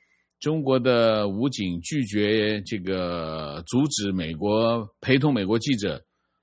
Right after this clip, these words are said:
的特工啊，特勤局的特工携带武器进入天坛啊，搞了一大通啊。最后川普的记者团被耽误了三十分钟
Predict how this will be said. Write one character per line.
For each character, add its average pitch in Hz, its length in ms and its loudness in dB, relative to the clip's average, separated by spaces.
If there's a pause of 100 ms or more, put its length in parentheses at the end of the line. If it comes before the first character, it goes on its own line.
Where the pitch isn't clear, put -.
(380)
的 107 200 2
特 135 180 4
工 127 320 0 (220)
啊， - 180 -20
特 147 180 4
勤 131 200 0
局 104 160 -4
的 110 120 0
特 123 160 0
工 120 300 -2
携 107 340 0
带 139 180 4
武 87 160 -2
器 104 200 -6
进 120 180 -2
入 95 320 -2
天 123 220 0
坛 67 300 -8 (300)
啊， - 160 -20 (380)
搞 78 260 -4
了 82 100 -6
一 110 540 -2
大 98 220 0
通 107 380 -6 (100)
啊。 - 200 -18 (400)
最 143 160 2
后 113 680 4
川 139 260 0
普 117 80 0
的 110 140 0
记 139 160 -4
者 104 160 -2
团 87 420 -4 (640)
被 107 380 2
耽 123 300 2
误 117 60 0
了 101 120 0
三 120 240 0
十 110 60 -4
分 113 140 -2
钟 117 320 -2